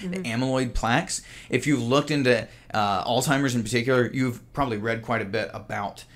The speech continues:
Speaker 2: amyloid plaques. And we know that those build up on the brain, and especially the moderate and advanced, uh, al-, uh, Alzheimer's patients. Um, and this particular paper says that you can see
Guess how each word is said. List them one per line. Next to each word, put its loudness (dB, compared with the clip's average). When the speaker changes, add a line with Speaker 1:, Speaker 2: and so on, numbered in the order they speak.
Speaker 2:
amyloid -2
plaques. -4
And 0
we 2
know 4
that 4
those 2
build 2
up 2
on 0
the -6
brain, -4
and 2
especially 0
the -2
moderate 0
and -6
advanced, -6
uh, -8
al-, -6
uh, -8
Alzheimer's -6
patients. -8
Um, 0
and 0
this 2
particular -4
paper 4
says 2
that -2
you -4
can -2
see 0